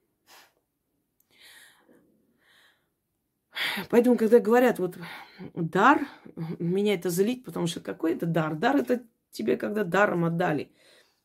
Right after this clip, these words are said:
А я за это очень дорого заплатила.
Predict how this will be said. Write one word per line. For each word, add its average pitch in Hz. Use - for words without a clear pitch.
А -
я 220
за 226
это 226
очень 220
дорого 180
заплатила. 170